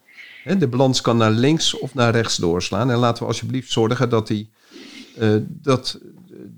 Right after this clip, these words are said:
de punten van, eh, als je raakvlak hebt met je patiënt, dat het altijd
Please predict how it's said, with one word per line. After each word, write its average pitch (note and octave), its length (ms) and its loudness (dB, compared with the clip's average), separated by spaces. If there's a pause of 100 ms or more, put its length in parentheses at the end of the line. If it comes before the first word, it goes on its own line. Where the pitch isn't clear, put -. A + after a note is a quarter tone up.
(120)
de A#2 100 -4
punten D#3+ 480 2
van, A#2 420 2
eh, A2 760 0
als C3+ 200 -2
je A2+ 200 4
raakvlak C#3+ 500 2
hebt A#2+ 160 2
met A#2 140 2
je - 80 -4
patiënt, D3+ 420 2
dat B2+ 160 0
het - 320 -6
altijd B2 460 0